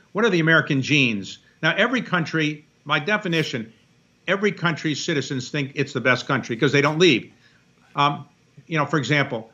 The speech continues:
m-, less than five percent of the people on the face of the earth are living in a country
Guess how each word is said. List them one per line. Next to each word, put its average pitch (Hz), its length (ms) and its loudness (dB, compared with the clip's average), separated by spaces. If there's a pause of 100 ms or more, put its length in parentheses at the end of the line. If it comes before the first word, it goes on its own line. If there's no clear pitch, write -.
(120)
m-, 156 220 -4
less 233 300 2
than 180 160 0
five 220 440 0
percent 180 300 -2
of 165 60 0
the 139 80 0
people 165 420 -2
on 139 80 0
the 135 80 2
face 170 360 2
of 151 60 0
the 139 120 4
earth 127 240 4 (180)
are 135 100 -2
living 175 280 2
in 151 80 2
a 131 40 2
country 143 540 0